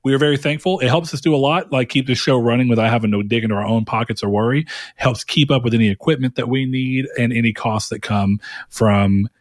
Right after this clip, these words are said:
hosting the show or whatever it be. Tune in next week when we're gonna have a guest in. I will announce that soon. I have already confirmed it, but I wanna give room just in case something changes <laughs> before I go shouting it out.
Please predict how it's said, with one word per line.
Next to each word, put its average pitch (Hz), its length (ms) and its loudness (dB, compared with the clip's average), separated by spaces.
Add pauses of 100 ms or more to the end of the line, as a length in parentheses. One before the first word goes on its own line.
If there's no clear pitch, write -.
(160)
hosting 156 420 0
the 143 40 -2
show 135 540 0
or 117 180 2
whatever 101 400 0
it 98 100 -4
be. 101 300 0 (300)
Tune 196 220 4
in 196 180 2
next 185 240 0
week 190 240 0
when 165 100 -2
we're 135 60 -4
gonna 131 100 0
have 131 140 2
a 113 40 -4
guest 120 460 0
in. 139 420 2
I 113 140 2
will 113 260 2
announce 113 360 0
that 110 180 -2
soon. 120 340 0
I 117 160 0
have 143 220 2
already 139 240 2
confirmed 127 500 -2
it, 135 140 -2
but 117 100 2
I 113 40 4
wanna 110 220 0
give 107 200 -2
room 110 360 -2
just 110 200 -4
in 107 80 -2
case 104 220 -2
something 104 240 -4
changes 110 600 0
<laughs> - 80 -20
before 127 400 2
I 117 60 -6
go 120 120 2
shouting 123 360 0
it - 80 0
out. 226 200 0